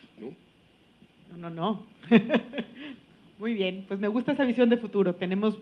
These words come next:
Speaker 2: mucho camino por delante. Yo creo que los que estamos por aquí, estamos en educación, eh, tenemos que hacer justamente esto, volver a, a los proyectos, volver a las empresas y entender que tenemos muchas herramientas a nuestro alcance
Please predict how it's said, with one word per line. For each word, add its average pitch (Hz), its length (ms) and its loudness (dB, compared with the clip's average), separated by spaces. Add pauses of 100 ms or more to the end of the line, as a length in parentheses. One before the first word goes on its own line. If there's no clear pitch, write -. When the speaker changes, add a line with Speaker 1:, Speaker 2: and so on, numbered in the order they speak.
Speaker 2:
mucho 233 280 4
camino 202 280 -4
por 196 120 -8
delante. 170 460 -4
Yo 165 100 -8
creo 170 160 -14
que 180 80 -14
los 165 120 -8
que 165 120 -20
estamos 170 280 -14
por 160 160 -8
aquí, 180 340 -6 (400)
estamos 196 380 -2
en 196 100 0
educación, 165 640 -4 (440)
eh, 160 320 -8
tenemos 190 440 -4
que 180 360 0 (200)
hacer 175 320 -14
justamente 185 460 -6
esto, 175 420 -10
volver 180 340 -2
a, 180 300 -2 (100)
a 185 80 -8
los 180 160 -4
proyectos, 185 640 -4
volver 175 260 -10
a 175 60 -6
las 165 220 -10
empresas 190 640 -4 (340)
y 208 80 -12
entender 202 440 -10
que 247 60 -14
tenemos 202 340 -10
muchas 214 240 -8
herramientas 180 500 -12
a 180 60 -16
nuestro 160 440 -12
alcance 175 720 -8